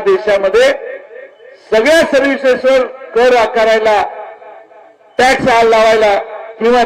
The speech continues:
त्याच्यावरून पैसे घेण्यासाठी, फी घेण्यासाठी परवानग्या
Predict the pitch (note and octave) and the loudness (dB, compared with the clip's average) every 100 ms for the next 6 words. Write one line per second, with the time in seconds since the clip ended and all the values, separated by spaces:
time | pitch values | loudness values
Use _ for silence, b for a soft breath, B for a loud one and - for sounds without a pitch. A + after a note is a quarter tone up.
0 | - G3 G3 A3 A3 B3 A#3 G3+ F#3 G#3 | 0 -2 0 0 0 0 -2 -2 -2 -2
1 | E3 E3 G3 G#3 G#3 F#3+ F#3+ - G#3 G3+ | -2 -2 0 -2 -2 -2 -2 -4 -6 -4
2 | F3+ F3+ E3+ F3 D#3 A#3+ A#3+ - C#3+ D3 | -2 -2 -4 -6 -6 -8 -10 -8 -4 -4
3 | D#3 D#3+ | -4 -4